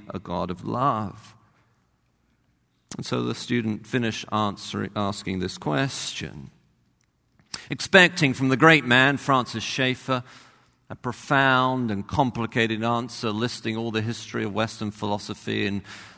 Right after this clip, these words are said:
looking at art and literature. And when they looked at Schaeffer,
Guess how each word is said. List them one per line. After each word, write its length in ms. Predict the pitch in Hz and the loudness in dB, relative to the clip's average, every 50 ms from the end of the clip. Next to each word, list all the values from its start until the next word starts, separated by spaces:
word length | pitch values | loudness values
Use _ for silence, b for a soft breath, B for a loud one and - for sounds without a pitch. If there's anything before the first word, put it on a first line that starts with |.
| B - | B -10
looking 320 | - 113 - - 113 107 | -8 -8 -6 -4 -4 -4
at 80 | 107 - - | -4 -4 -4
art 680 | - 98 98 101 101 104 101 101 104 - - - - - - - - - - | -2 0 2 2 2 0 0 -2 -2 -4 -6 -12 -14 -12 -10 -10 -10 -8 -8
and 240 | 90 85 85 85 B B B B B B B B B B B B _ _ _ _ - | -6 -6 -6 -8 B B B B B B B B B B B B _ _ _ _ -8
literature. 1040 | - 92 104 117 - - - 110 - - - 123 117 107 104 110 101 104 127 117 - _ _ _ _ _ _ _ _ _ _ _ _ _ _ _ _ _ _ _ _ _ _ _ _ _ _ _ _ _ _ _ _ _ _ _ _ _ _ _ _ | -2 0 0 0 0 -4 -8 -10 -8 -8 -6 -6 -4 -6 -6 -6 -8 -10 -12 -12 -16 _ _ _ _ _ _ _ _ _ _ _ _ _ _ _ _ _ _ _ _ _ _ _ _ _ _ _ _ _ _ _ _ _ _ _ _ _ _ _ _
And 120 | - - 107 | -12 -10 -8
when 80 | 110 | -6
they 100 | 113 117 | -4 -4
looked 380 | 120 131 151 - - - - 147 | -2 -2 -2 -4 -4 -6 -10 -10
at 100 | - - | -10 -8
Schaeffer, 720 | - - 104 92 90 - - - - 64 55 52 92 | -6 -4 -4 -4 -4 -6 -10 -12 -14 -16 -16 -16 -20